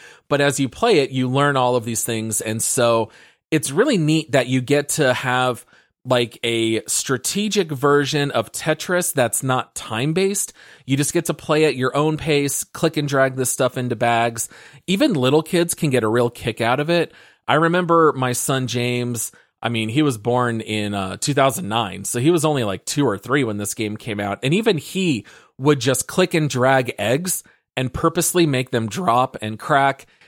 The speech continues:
and he would just, you know, laugh in the back seat while playing on my phone. So even kids seemed to really enjoy Baguette. The only bummer is that Baguette is no longer on the Google Play Store, and so I actually had to download it through the Amazon App Store, which of course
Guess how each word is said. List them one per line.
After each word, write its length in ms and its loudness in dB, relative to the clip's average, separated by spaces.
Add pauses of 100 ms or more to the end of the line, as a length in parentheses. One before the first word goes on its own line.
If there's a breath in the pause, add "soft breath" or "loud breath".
(160 soft breath)
and 240 -2
he 220 0
would 120 2
just, 300 -4
you 80 -6
know, 120 -6
laugh 440 0
in 80 -2
the 80 -4
back 320 0
seat 400 -2
while 220 2
playing 320 -4
on 160 -2
my 120 -4
phone. 440 -4 (280 loud breath)
So 220 -2
even 300 0
kids 420 -2
seemed 380 -8
to 120 -8
really 300 -4
enjoy 380 -6
Baguette. 460 -6 (800)
The 140 0
only 220 2
bummer 500 0 (460 soft breath)
is 240 0
that 260 4
Baguette 380 2
is 240 -2
no 160 2
longer 600 2
on 280 2
the 100 -4
Google 360 0
Play 260 -4
Store, 580 0 (400 soft breath)
and 180 0
so 220 2
I 120 6
actually 280 0
had 140 0
to 60 0
download 420 2
it 100 -6
through 160 -4
the 240 -2
Amazon 560 -2
App 300 -6
Store, 520 -6
which 220 -6
of 100 -8
course 420 -2